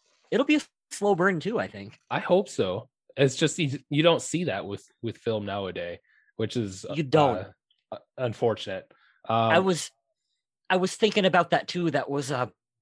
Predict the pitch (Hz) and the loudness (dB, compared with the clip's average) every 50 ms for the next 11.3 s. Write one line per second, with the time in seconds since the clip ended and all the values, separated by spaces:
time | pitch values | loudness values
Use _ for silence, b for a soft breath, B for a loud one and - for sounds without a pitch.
0 | _ - - 143 135 135 135 - 123 123 123 123 117 113 110 101 98 95 - - | _ -6 -4 -4 -4 -4 -6 -8 -8 -8 -6 -6 -6 -6 -8 -8 -10 -12 -12 -12
1 | 120 - 123 - - 120 113 110 110 110 - - 117 110 110 - - 147 139 143 | -12 -10 -12 -10 -8 -8 -6 -6 -6 -8 -6 -6 -6 -6 -6 -4 -4 -4 -4 -4
2 | - - 240 233 214 175 156 - - 156 151 135 139 139 160 170 156 139 127 117 | -2 0 2 4 6 4 4 2 0 -2 -2 -2 -2 0 2 2 2 2 0 0
3 | 113 113 107 _ b b b b b b b b b b b _ _ _ _ _ | -2 -6 -8 _ b b b b b b b b b b b _ _ _ _ _
4 | _ _ _ _ _ _ _ _ _ _ _ _ - - 170 - - - 190 202 | _ _ _ _ _ _ _ _ _ _ _ _ -12 -10 -10 -8 -4 0 2 2
5 | 202 180 196 175 - 170 190 170 175 175 185 156 135 - - 190 180 175 160 156 | 2 2 0 0 0 0 2 2 4 4 4 2 2 -2 2 2 2 4 4 2
6 | 160 151 156 156 151 151 151 143 - - 143 123 117 113 147 156 156 147 143 127 | 2 2 4 4 2 2 0 -2 -4 -6 -8 -8 -2 0 2 4 4 4 4 2
7 | 120 113 101 - _ _ _ _ _ _ _ _ _ _ _ _ _ _ _ _ | 0 -4 -6 -12 _ _ _ _ _ _ _ _ _ _ _ _ _ _ _ _
8 | - 151 131 139 143 170 160 151 160 165 160 165 160 170 165 160 - - - 175 | -18 -16 -8 0 4 6 6 8 8 8 8 6 6 6 4 4 2 -2 2 6
9 | 175 165 151 135 151 147 147 147 - 143 139 135 131 147 147 - - 135 - - | 6 6 8 8 6 4 4 2 2 2 2 4 4 2 0 0 -2 -6 -2 2
10 | 151 143 139 139 131 127 123 120 113 123 - - 135 131 135 - 139 127 117 110 | 2 2 2 2 0 0 -2 -2 -4 -4 -2 2 2 2 4 2 0 -2 -2 -2
11 | 104 98 95 90 95 | -4 -6 -8 -10 -14